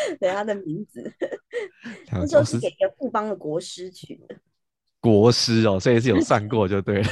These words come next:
Speaker 1: <laughs> 有算过，有算过。对，她的名字是有个“萌”。
Speaker 2: 太酷了，太酷了。好，那如果说像以现阶段来讲，就是因为其实，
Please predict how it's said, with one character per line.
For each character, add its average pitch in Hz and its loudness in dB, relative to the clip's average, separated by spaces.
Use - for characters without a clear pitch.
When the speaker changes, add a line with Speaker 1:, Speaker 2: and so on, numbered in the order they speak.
Speaker 1:
<laughs> - -20
有 - -4
算 330 2
过， 277 -4
有 226 -4
算 - -12
过。 - -4
对， - -2
她 - -8
的 - -8
名 180 -14
字 160 -18
是 175 -16
有 147 -4
个 92 -8
“萌”。 131 -8
Speaker 2:
太 110 -4
酷 104 -8
了， 98 -8
太 - -8
酷 - -10
了。 - -12
好， - -10
那 202 0
如 160 -2
果 170 2
说 143 -2
像 139 -6
以 95 -6
现 131 -4
阶 120 0
段 117 0
来 92 -2
讲， 92 0
就 113 0
是 107 2
因 123 -6
为 135 0
其 107 -4
实， 101 -2